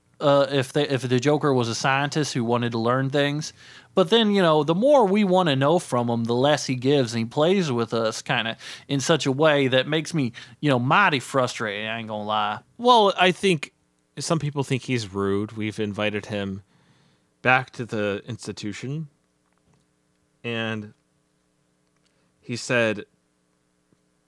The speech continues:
Speaker 2: multiple times, "Oh, yeah, that would be pretty cool,"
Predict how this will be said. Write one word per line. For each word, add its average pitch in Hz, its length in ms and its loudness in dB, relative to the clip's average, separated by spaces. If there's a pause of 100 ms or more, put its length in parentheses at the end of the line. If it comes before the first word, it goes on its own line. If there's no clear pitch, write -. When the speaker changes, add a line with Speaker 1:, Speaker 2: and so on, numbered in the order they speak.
(360)
Speaker 2:
multiple 135 320 -2
times, 90 640 -8 (1160)
"Oh, 131 240 -2
yeah, 127 240 4
that 123 220 2
would 123 120 0
be 117 180 -2 (180)
pretty 117 240 -2
cool," 107 580 0